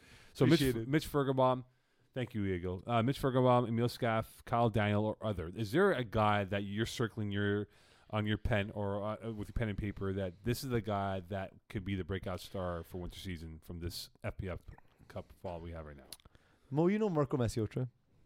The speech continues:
Speaker 1: Yes, I do, and congrats to him on, on the great news of, uh,
Speaker 2: He's having a girl.
Speaker 1: girl, baby girl. Not him, but his wife.
Speaker 2: As,
Speaker 1: Yes.
Speaker 2: well, they.
Speaker 1: They
Speaker 2: Yeah,
Speaker 1: are having a
Speaker 2: he's,
Speaker 1: girl.
Speaker 2: he's, uh, sup-, hopefully as involved as, as we expect him to be.
Speaker 1: Yes.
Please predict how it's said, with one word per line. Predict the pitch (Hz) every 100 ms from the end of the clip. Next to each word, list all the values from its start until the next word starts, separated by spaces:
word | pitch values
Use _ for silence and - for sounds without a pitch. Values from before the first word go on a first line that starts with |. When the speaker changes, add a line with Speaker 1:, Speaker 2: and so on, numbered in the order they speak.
| _ _ _ _ _ -
Speaker 1:
Yes, | 165 175
I | 147
do, | 147 139 156
and | 123
congrats | 110 117 120 -
to | 117
him | 117 135
on, | 110 101 101
on | 98 101 95
the | 95
great | 90 98
news | 92 101 107
of, | 87 82
uh, | 85 82 78
Speaker 2:
He's | 95
having | 127 160
a |
girl. | 214 - -
Speaker 1:
girl, | - 87 73 -
baby | 92 95
girl. | 85 85
Not | 139
him, | 127 160
but | 107
his | 90
wife. | 87 - -
Speaker 2:
As, | 139 - -
Speaker 1:
Yes. | 92
Speaker 2:
well, | 135 135
they. | 190 117 110 131
Speaker 1:
They | 101 98
Speaker 2:
Yeah, | 95
Speaker 1:
are | 113
having | 147
a |
Speaker 2:
he's, | 147 107
Speaker 1:
girl. | 120
Speaker 2:
he's, | 131 -
uh, | 120 113 107
sup-, | - - - 107
hopefully | 147 156 160 165
as | 127 117
involved | 110 110 113
as, | 107 98
as | 104 98
we | 98
expect | 107 - 139
him | 143
to | 127
be. | 135
Speaker 1:
Yes. | 143